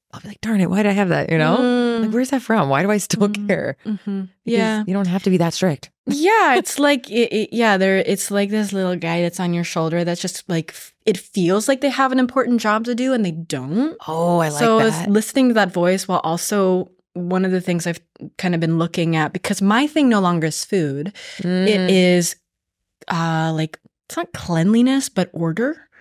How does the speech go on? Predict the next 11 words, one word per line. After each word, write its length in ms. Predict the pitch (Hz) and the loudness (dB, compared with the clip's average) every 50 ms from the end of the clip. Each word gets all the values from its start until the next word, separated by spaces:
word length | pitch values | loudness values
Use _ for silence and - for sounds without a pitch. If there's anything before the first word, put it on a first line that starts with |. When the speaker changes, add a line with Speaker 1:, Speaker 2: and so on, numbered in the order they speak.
| - - - - | -20 -20 -20 -16
Speaker 2:
It's 100 | - - - | -12 -4 0
order, 500 | - 233 233 233 208 170 110 - - 170 - | 4 4 4 4 2 0 -2 -4 -6 -8 -6
Speaker 1:
Mm. 640 | 233 233 240 240 240 233 220 202 190 175 170 165 - | -4 -2 0 0 0 0 0 0 0 -2 -4 -4 0
Speaker 2:
which 220 | 233 240 226 233 | 2 2 2 2
is 120 | 233 190 196 | 0 0 2
very 280 | 196 196 190 196 190 | 2 2 4 4 4
related 640 | 185 185 180 165 165 165 160 160 156 156 156 - - _ - | 4 2 2 2 2 2 2 0 0 -2 -2 -4 -8 _ -8
to 460 | - - 175 165 160 156 151 147 - | -2 0 2 2 2 0 0 -2 -6
the 500 | 170 170 175 165 156 151 151 151 135 - - _ _ - | -6 -2 -2 0 0 0 -2 -2 -4 -6 -10 _ _ -2
orthorexia, 920 | 175 170 160 - 175 160 156 151 151 - - 165 147 151 147 147 151 151 | -2 -2 -2 -2 -2 -2 -2 -4 -4 -6 -6 -4 -4 -2 -2 -2 -2 -2
like, 160 | 147 147 - | -2 -4 -6